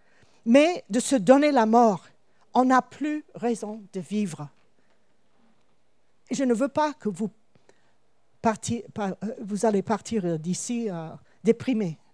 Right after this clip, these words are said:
Ça, ça, ce n'est pas la raison pour laquelle je mentionne des choses. Nous avons la réponse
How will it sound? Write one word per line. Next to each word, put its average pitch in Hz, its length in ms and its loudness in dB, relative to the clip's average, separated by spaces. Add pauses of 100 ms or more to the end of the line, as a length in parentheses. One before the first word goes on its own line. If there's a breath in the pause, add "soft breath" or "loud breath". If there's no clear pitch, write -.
(140)
Ça, 208 220 -4
ça, 214 180 -6
ce - 120 -6
n'est 214 120 0
pas 226 200 -2
la 208 80 0
raison 190 280 -4
pour 208 140 -6
laquelle 190 280 -4
je 196 100 -6
mentionne 190 380 -6
des 170 100 -6
choses. 247 440 -12 (1700)
Nous 277 300 0
avons 214 440 -6
la 170 120 -10
réponse - 640 -14